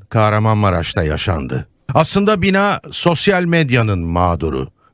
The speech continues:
Google Hazretlerinde dünyanın en saçma binası olarak tanımlanınca kentin yöneticileri bundan etkilendiler ve karar verdiler.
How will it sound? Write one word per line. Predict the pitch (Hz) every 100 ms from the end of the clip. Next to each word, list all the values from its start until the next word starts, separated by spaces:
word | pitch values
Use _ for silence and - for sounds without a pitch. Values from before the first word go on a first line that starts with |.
| -
Google | 127 156 143 117
Hazretlerinde | 120 110 110 110 - 113 113 110 160
dünyanın | 123 123 127 127 139 135
en | 151
saçma | 156 135 131 123 139 120
binası | 123 123 113 160
olarak | 139 110 90 87 -
tanımlanınca | 127 127 110 98 76 71 69 147 160 - _ _ _
kentin | - 156 165 208
yöneticileri | 202 175 175 160 143 151 165 170
bundan | 151 165 156
etkilendiler | 151 143 - 143 139 135 139 147 156 - _ _ -
ve | 131 131 117 _ _ _
karar | - 120 101 80
verdiler. | 80 76 - 65 64 -